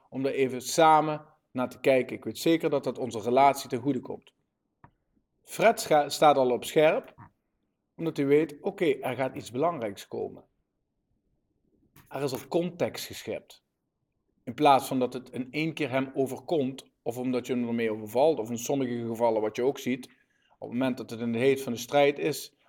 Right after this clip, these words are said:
of er is wat alcohol in het spel, of dat soort dingen, dat we het in één keer benoemen en dat iemand flabbergasted is aan de andere kant van de tafel.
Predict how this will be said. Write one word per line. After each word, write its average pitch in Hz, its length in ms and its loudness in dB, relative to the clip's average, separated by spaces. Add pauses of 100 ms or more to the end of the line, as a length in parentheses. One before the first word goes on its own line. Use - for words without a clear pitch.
of - 200 -10
er 120 120 -4
is 120 120 -4
wat 117 140 -6
alcohol 147 440 0
in 139 80 0
het 135 80 -6
spel, 139 260 2
of - 200 -6
dat 147 200 0
soort 151 180 -6
dingen, 143 460 -2
dat 135 160 -6
we 143 40 -6
het 131 100 -2
in 135 40 6
één 131 100 2
keer 127 120 -4
benoemen 139 420 0
en 135 80 -4
dat 131 120 -4
iemand 131 320 -4
flabbergasted 135 840 2
is 143 200 -4
aan 127 120 -6
de 123 60 -2
andere 131 280 -2
kant 131 220 -6
van 143 100 -10
de 143 60 -12
tafel. - 440 -4